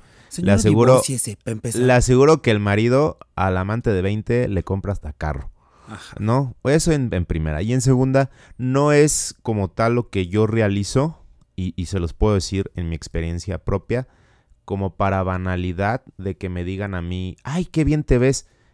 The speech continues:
Speaker 2: Es para que yo me vea al espejo y yo me vea bien. Eso me incrementa en mi autoestima. Esta, esta tema de la autoestima es,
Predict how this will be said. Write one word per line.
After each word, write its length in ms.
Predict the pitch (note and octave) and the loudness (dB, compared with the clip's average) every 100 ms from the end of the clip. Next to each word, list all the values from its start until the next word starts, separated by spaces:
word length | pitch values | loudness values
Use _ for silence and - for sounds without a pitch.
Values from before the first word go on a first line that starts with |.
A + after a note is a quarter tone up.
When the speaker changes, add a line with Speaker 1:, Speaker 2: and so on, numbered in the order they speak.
| _ | _
Speaker 2:
Es 160 | - G#2 | -10 -6
para 240 | - B2+ | 0 0
que 160 | - F#2+ | 0 -4
yo 120 | G#2 | -4
me 120 | C#3 B2+ | -2 0
vea 80 | |
al 80 | A2 | 0
espejo 640 | G#2+ - G2+ - A#2 C3+ _ | -2 -2 -4 -2 -2 -2 _
y 120 | - D#2+ | -10 -6
yo 120 | F2+ | -4
me 160 | F#2 F#2 | -4 -2
vea 140 | F#2 | -2
bien. 360 | F#2 G#2+ G#2+ - _ | -2 -2 -4 -8 _
Eso 480 | G2+ G#2 C3 D3 E3 _ _ _ _ _ _ | -4 -2 0 0 -2 _ _ _ _ _ _
me 200 | - G2 F#2 | -8 -4 -4
incrementa 680 | F#2 - F2+ F2+ G2+ G#2 | -4 -4 -4 -2 -4 -2
en 100 | A2+ A2 | -4 -2
mi 60 | |
autoestima. 640 | F#2+ E2 F2+ - G#2+ G#2 - | -2 -2 -6 -6 -6 -6 -4
Esta, 280 | B2+ B2+ D#3+ D#3+ | -4 0 2 2
esta 460 | C3 C3+ D3+ C3+ - F2+ - | -2 -2 -2 -2 -4 -10 -8
tema 240 | A#2+ C3 | -6 -4
de 100 | B2+ | -2
la 100 | G2 | -2
autoestima 520 | F2 - F2+ - G#2+ | -4 -8 -12 -10 -8
es, 100 | G#2+ | -8